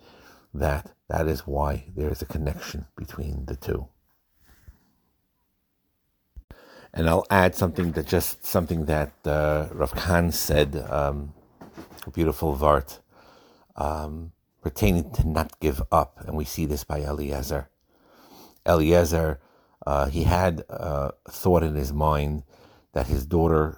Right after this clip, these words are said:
sh-, could be a shidduch for Yitzchak. And Rashi says that Avram pretty much felt that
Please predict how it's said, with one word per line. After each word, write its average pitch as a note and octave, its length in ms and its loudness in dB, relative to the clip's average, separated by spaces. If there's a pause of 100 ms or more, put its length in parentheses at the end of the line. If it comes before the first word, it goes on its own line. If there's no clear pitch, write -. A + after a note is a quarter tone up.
sh-, - 220 -16 (340)
could C#2+ 220 -4
be C#2+ 180 -2
a G#1+ 60 -6
shidduch C#2+ 420 -4
for - 80 -10
Yitzchak. C#2 600 -6 (920)
And D2+ 220 2
Rashi C#2 360 0
says F2 300 2
that C2+ 140 -2
Avram C#2 400 0
pretty D2+ 180 -4
much C#2 220 -4
felt - 420 2
that G1+ 320 -4